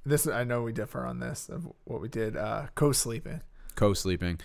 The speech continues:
Speaker 2: W-, uh, so with us, Mich-, or Clover slept in the bed for, like, the first few weeks, uh, just because we were new parents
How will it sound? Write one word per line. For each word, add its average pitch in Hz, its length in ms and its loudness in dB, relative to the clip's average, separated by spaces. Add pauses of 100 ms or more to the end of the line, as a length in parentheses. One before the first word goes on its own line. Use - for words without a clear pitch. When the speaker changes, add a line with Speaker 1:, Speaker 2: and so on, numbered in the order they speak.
(280)
Speaker 2:
W-, 98 180 6
uh, 101 420 8 (200)
so 101 540 6 (1300)
with 110 280 6
us, 117 500 6 (720)
Mich-, 110 400 4
or 104 260 6
Clover 139 460 6
slept - 340 6
in 131 100 4
the 117 60 2
bed 107 300 6
for, 110 120 4
like, 104 180 4
the - 60 -4
first 107 300 4
few 104 300 4
weeks, - 580 -2
uh, 87 380 4
just 113 200 0
because 107 240 2
we 107 100 6
were 104 100 6
new 107 140 6
parents 95 520 2